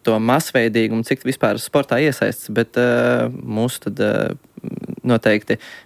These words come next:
visgrūtākā lieta, kas būtu, tas ir, ā, tīri sadalīt infrastruktūru ar to pašu basketbolu, ar citiem sporta veidiem, jo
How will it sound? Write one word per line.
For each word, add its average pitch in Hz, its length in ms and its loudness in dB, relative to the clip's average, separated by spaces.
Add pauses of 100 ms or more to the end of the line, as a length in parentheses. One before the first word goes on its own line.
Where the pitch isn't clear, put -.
visgrūtākā 120 720 2
lieta, 147 300 4
kas 127 160 0
būtu, 151 380 2
tas - 140 -10
ir, 143 180 2
ā, 147 380 2 (380)
tīri 165 280 2
sadalīt 165 400 2
infrastruktūru 110 720 -4
ar 104 80 -8
to 104 100 -2
pašu 107 300 -2
basketbolu, 123 920 2
ar 110 300 2
citiem 131 360 2
sporta 165 360 2
veidiem, 117 280 2
jo 110 160 4